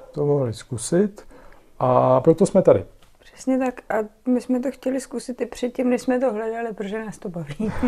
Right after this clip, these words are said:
Speaker 2: A shodou okolností jsme nic nenašli.
Speaker 1: <laughs>
Speaker 2: Tak jsme si řekli, že to zkusíme.
Speaker 1: Hmm. Eh, na začátek, eh,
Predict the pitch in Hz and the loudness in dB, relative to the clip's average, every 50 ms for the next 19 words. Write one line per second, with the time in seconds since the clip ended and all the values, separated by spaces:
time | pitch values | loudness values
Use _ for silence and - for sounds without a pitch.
0 | 185 - - 127 - - - - - - - - - - - - - - - - | -2 -2 -2 -2 -2 -2 -6 -8 -8 -10 -20 -20 -20 -20 -16 -14 -14 -14 -14 -14
1 | - - - - - - - - - 330 - - 277 269 262 240 214 - 247 233 | -14 -14 -14 -14 -14 -16 -10 -4 -4 -4 -2 2 4 4 4 4 2 0 0 -2
2 | 233 202 - - 202 - - 190 190 185 175 - - 165 160 156 139 - - - | -2 -4 -6 -10 -10 -10 -8 -6 -6 -6 -6 -8 -8 -10 -10 -10 -12 -14 -18 -20
3 | 151 - 233 190 - - - - - - - - - - - - 107 - - - | -18 -14 -12 -10 -8 -8 -8 -10 -12 -12 -14 -14 -10 -4 0 0 0 0 -2 -10
4 | - - - - - 214 214 - 254 247 - 240 240 240 240 240 247 240 220 214 | -14 -16 -8 -2 0 0 2 4 2 2 4 6 6 6 6 4 4 2 2 0
5 | 202 - - - - - - - - - - - - - - - - - - 131 | -2 -6 -10 -12 -16 -20 -20 -20 -20 -20 -20 -18 -18 -18 -18 -14 -8 -4 -4 -2
6 | 113 104 101 - - - - - - - - - - - - 127 123 123 120 123 | -2 -2 -4 -6 -10 -16 -20 -20 -20 -20 -20 -20 -12 -8 -4 -4 -2 -2 -2 -2
7 | 123 131 147 180 180 - 120 110 - 110 104 - - | 2 4 4 4 4 4 0 0 0 -4 -6 -6 -4